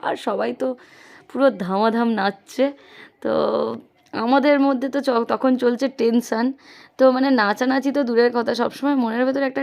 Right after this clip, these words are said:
টেনশন আছেই। তার মধ্যে দিয়েই দেখো এই যে দিনগুলো সব মিস হয়ে যাবে, তার জন্য আমরা কিন্তু সবার সঙ্গে সঙ্গ দিতে চলে এসেছি। আর এই যে ব্যান্ড পার্টি দেখতে পাচ্ছ, তো এই দিনগুলো সত্যি আসে না। আর আমরা যখন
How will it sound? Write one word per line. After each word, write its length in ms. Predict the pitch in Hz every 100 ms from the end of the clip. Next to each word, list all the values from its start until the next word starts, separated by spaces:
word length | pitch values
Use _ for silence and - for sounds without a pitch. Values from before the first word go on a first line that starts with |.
| 269
টেনশন 380 | 220 226 226 247 - 208
আছেই। 300 | - 240 233 - - - - 233
তার 160 | 247 262
মধ্যে 240 | 262 247 285
দিয়েই 200 | 269 285 254
দেখো 240 | 233 254 302 370 302 - _ - 240
এই 60 | 233
যে 60 | 262 233
দিনগুলো 380 | 247 240 254 262 269 - - - -
সব 120 | 240 226
মিস 180 | 240 262 269
হয়ে 120 | 247
যাবে, 160 | 240 277 277
তার 140 | 202 208
জন্য 160 | 240 240 285 233
আমরা 160 | 220 220
কিন্তু 280 | 240 233 262 269 - - - -
সবার 300 | 233 269 277 262
সঙ্গে 260 | 233 233 254
সঙ্গ 200 | 226 208 226 233
দিতে 160 | 226 254 226
চলে 220 | 214 226 220
এসেছি। 280 | 220 - 269 269 - - -
আর 80 | 214 220
এই 60 | 233
যে 60 | 247
ব্যান্ড 200 | 214 220 220
পার্টি 200 | 220 240 220
দেখতে 200 | - 226
পাচ্ছ, 200 | 220 220 269 285
তো 40 | 269 233
এই 80 | 269 277
দিনগুলো 340 | 269 269 277 277
সত্যি 280 | 247 - 277 220
আসে 180 | 214 254 240
না। 40 | 226
আর 60 | 208
আমরা 200 | 233 240 247
যখন 240 | 233 262